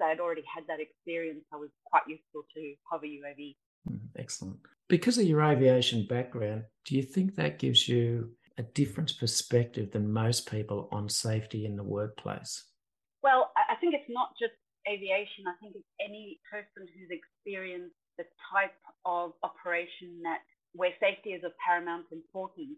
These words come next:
Speaker 1: So, uh, oil and gas would have had a similar experience to, to, to people who are involved in aviation, because you can cause a lot of damage very, very quickly in these industries. So you, you've got to be careful and you've got to do things safely. And so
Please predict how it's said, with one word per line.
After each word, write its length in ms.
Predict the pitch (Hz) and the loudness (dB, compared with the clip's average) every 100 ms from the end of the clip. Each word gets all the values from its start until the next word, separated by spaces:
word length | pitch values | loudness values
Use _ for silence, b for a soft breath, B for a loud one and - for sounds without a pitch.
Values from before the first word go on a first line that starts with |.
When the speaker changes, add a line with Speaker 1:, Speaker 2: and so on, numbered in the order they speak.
| - | -6
Speaker 1:
So, 60 | 165 | -4
uh, 560 | 160 160 - - - 185 | -4 -2 -2 -2 -4 -4
oil 160 | 185 | -2
and 160 | 175 165 | -6 -2
gas 260 | 180 180 - _ | -2 -2 -8 _
would 160 | 165 151 | -10 -10
have 300 | - 170 175 - | -16 -14 -14 -12
had 100 | 175 165 - | -14 -12 -14
a 80 | 170 | -12
similar 320 | 196 175 165 151 | -10 -6 -6 -6
experience 640 | - _ 170 165 160 151 _ - | -10 _ -6 -4 -6 -10 _ -12
to, 100 | 147 | -12
to, 300 | _ - 147 - - | _ -12 -10 -10 -12
to 40 | 151 | -18
people 260 | 185 180 165 | -14 -12 -8
who 100 | 170 | -6
are 80 | 160 | -8
involved 340 | 160 160 156 | 0 0 0
in 100 | 160 | -6
aviation, 640 | 156 156 160 165 - 165 156 | -8 -8 -6 -6 -8 -16 -14
because 400 | 156 - 165 156 _ _ _ B B | -14 -8 -6 -6 _ _ _ B B
you 80 | 214 | -18
can 200 | 214 226 | -10 -8
cause 280 | 214 285 269 | 2 4 4
a 60 | 247 | 4
lot 180 | 220 202 | 4 4
of 140 | 165 | -2
damage 360 | 202 202 214 185 - | 0 0 -2 -10 -8
very, 220 | 208 202 | -6 -6
very 160 | 202 202 | -8 -8
quickly 400 | - 277 - 233 | -6 -8 -6 -6
in 120 | 180 | -4
these 200 | 175 175 | -6 -8
industries. 600 | 185 175 185 - 160 160 - | -12 -12 -18 -6 -6 -6 -10
So 80 | 160 | -12
you, 160 | 170 175 | -12 -18
you've 160 | 170 165 | -6 4
got 100 | 254 | 4
to 100 | 269 | 4
be 100 | 233 | -2
careful 380 | - 170 - 160 | -6 -6 -6 -12
and 100 | 160 | -12
you've 160 | 156 202 | -4 -2
got 80 | 196 | -2
to 60 | 190 | -6
do 140 | 190 185 | -12 -12
things 220 | 180 170 160 - | -10 -10 -8 -4
safely. 460 | 185 202 - 147 _ b b b - | -4 -6 -14 -16 _ b b b -8
And 180 | 170 170 - | -8 -8 -4
so 300 | 185 170 170 | -2 0 -4